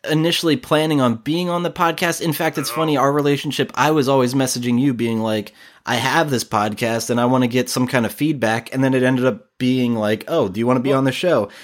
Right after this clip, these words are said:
Speaker 1: And
Speaker 2: I
Speaker 1: it just
Speaker 2: think
Speaker 1: so
Speaker 2: it
Speaker 1: happened
Speaker 2: was
Speaker 1: that you were unemployed at the time.
Speaker 2: <laughs> Well, it was your wife at the time, your girlfriend. Uh, I knew her from high school. And she was like, "Hey, my boyfriend's starting a video game podcast. You're a big old nerd.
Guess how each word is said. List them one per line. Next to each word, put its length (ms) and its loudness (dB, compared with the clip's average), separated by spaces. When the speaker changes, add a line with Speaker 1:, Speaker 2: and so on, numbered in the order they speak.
Speaker 1:
And 140 2
Speaker 2:
I 40 2
Speaker 1:
it 60 -2
just 180 0
Speaker 2:
think 80 2
Speaker 1:
so 20 2
Speaker 2:
it 40 2
Speaker 1:
happened 260 2
Speaker 2:
was 80 4
Speaker 1:
that 60 -2
you 100 2
were 200 4
unemployed 460 2
at 100 0
the 80 -8
time. 380 -4
Speaker 2:
<laughs> 760 -2
Well, 200 2
it 20 4
was 120 -2
your 120 -4
wife 500 -2
at 300 -4
the 80 -8
time, 240 0
your 100 -6
girlfriend. 540 -6
Uh, 400 0
I 140 0
knew 180 -2
her 100 -2
from 200 -12
high 160 -4
school. 380 -12
And 120 -12
she 140 -8
was 120 -10
like, 180 -8
"Hey, 420 0
my 200 -2
boyfriend's 360 -2
starting 240 -4
a 60 -8
video 240 -10
game 160 -10
podcast. 540 -10
You're 340 -2
a 80 0
big 180 -8
old 200 -6
nerd. 420 -2